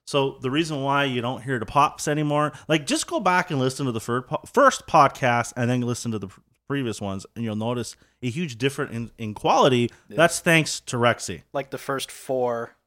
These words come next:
Speaker 2: I think, audio-wise, are our roughest.
Speaker 1: Well, there was one during the pandemic where we recorded. I was actually on my phone. It sounded like I'm in a tin can.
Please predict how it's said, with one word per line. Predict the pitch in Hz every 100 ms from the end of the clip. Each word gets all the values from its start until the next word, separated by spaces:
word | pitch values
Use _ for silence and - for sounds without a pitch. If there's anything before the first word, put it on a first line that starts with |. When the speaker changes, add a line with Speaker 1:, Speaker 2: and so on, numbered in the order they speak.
| -
Speaker 2:
I | 127 120
think, | - 123 - - _ -
audio-wise, | 127 120 120 110 107 - _ 117 107 107 113
are | 104 104
our | 101
roughest. | 101 95 - 101 - - - _
Speaker 1:
Well, | 160 156
there | 175
was | 269 151
one | 123 127 127 110 107 - _ _ 131
during | 110 127 127 120 113 110
the | 107 113
pandemic | 123 113 107 113 113 101 95
where | 104 104 104 101
we | 95 104 113
recorded. | 113 - - 120 113 107
I | 104 131
was | 156 117
actually | 113 - 120
on | 98 104
my | 95 87
phone. | - - 196 107 98 107
It | 127 120
sounded | - 202 156
like | 127
I'm | 120
in | 107
a | 90
tin | - 123 104
can. | 90 - 90 60